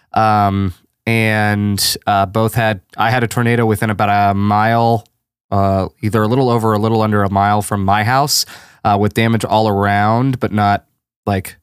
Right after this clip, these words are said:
none of the houses near me were damaged, just a lot of downed trees and branches and stuff like that. But I have friends who lost everything. I have friends who lost, um, you know, um, just parts of their house,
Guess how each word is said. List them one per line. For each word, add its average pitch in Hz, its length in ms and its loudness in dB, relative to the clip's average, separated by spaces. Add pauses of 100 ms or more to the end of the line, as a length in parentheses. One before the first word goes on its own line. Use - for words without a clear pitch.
(400)
none 170 140 0
of 196 40 2
the 160 100 2
houses 135 460 0
near 113 200 2
me 110 180 2
were 104 160 0
damaged, 101 360 0
just 107 120 -4
a 120 60 -2
lot 120 160 2
of 98 140 -4
downed 107 340 0
trees 107 520 0
and 101 120 -2
branches 101 640 0
and 98 120 -2
stuff 107 160 -2
like 101 140 -2
that. 95 180 0
But 107 100 -2
I 107 80 0
have 107 100 -2
friends 123 340 -2
who 113 120 0
lost 110 320 0
everything. 104 540 -2
I 95 60 -4
have 95 80 -6
friends 95 220 -4
who 101 60 -2
lost, 98 300 -2 (360)
um, 95 380 0 (180)
you 110 80 -2
know, 95 380 -2
um, 90 480 -2 (920)
just 107 160 -4
parts 156 260 -2
of 151 80 -2
their 139 200 2
house, 123 580 0